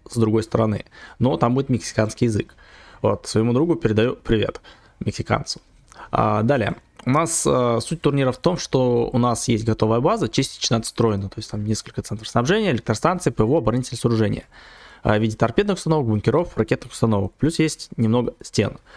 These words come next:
Турнир немного похож на, как за каменной стеной. Там тоже есть линия защитных сооружений и стены, но они все были под управлением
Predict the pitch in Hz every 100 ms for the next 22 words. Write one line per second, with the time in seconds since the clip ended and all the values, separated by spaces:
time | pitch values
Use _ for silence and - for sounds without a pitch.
0 | - - 135 156 - 120 123 127 113 -
1 | - 117 104 - 107 101 98 98 120 -
2 | - 104 107 - 107 104 - - 151 226
3 | 240 - - - 120 120 127 110 - -
4 | _ - - 123 - 127 123 110 107 -
5 | 98 - 113 110 110 107 - 196 208 123
6 | 156 147 127 - 123 123 117 135 - -
7 | 123 110 120 120 110 110